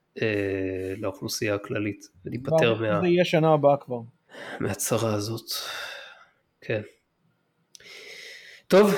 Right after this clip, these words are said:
Speaker 1: שנדבר על הפרקים?
Speaker 2: שנדבר. <laughs> בוא נראה. <laughs> הווה.
Speaker 1: יאללה. אה, אז יש לנו את הפרק השלישי בעונה השלישית, שנקרא People of Earth. ובפרק הזה, ברנהאם, יחד עם בוק והספינה שלו, מצטרפים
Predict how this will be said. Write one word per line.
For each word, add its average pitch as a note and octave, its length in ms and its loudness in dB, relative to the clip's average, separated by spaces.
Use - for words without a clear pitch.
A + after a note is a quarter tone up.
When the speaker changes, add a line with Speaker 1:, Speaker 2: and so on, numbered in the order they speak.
Speaker 1:
שנדבר B2 440 4
על D3+ 80 8
הפרקים? D3 500 4
Speaker 2:
שנדבר. C3 480 0
<laughs> A3+ 280 4
בוא A3 120 4
נראה. A3+ 320 8
<laughs> A3 480 -6
הווה. E3+ 260 6
Speaker 1:
יאללה. C3+ 260 -2
אה, B2 580 4
אז C#3 100 2
יש D3+ 140 2
לנו D#3 160 6
את C#3 40 4
הפרק C#3+ 380 2
השלישי C3+ 420 0
בעונה B2+ 280 4
השלישית, B2+ 420 2
שנקרא B2+ 480 2
People D#3 440 4
of - 80 -2
Earth. - 480 2
ובפרק E3 560 2
הזה, E3 400 6
ברנהאם, C#3 480 6
יחד C3+ 280 2
עם A#2+ 200 2
בוק D3+ 320 4
והספינה A#2 500 0
שלו, C3 460 2
מצטרפים C3 840 2